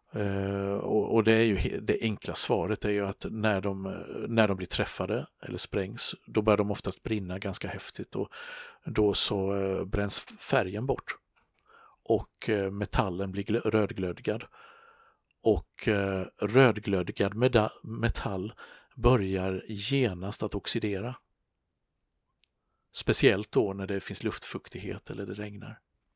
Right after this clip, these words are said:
Eh, så, eh, därför så, så, eh, börjar i princip då en, en utbränd stridsvagn att rosta nä-,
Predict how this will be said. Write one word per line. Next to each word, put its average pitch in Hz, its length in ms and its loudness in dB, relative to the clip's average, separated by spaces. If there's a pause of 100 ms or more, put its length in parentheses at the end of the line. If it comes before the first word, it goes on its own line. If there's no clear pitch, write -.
(920)
Eh, 101 340 -4 (160)
så, 104 520 2
eh, 101 100 0 (420)
därför 110 680 4
så, 113 460 4
så, 110 420 2
eh, 113 440 -4
börjar 98 880 0 (360)
i 101 120 -4
princip 95 640 -2
då 101 220 2
en, 92 200 -4 (880)
en 98 280 -2
utbränd 95 680 -2
stridsvagn 90 640 -4
att 92 100 -6
rosta 92 420 -2
nä-, 101 120 -8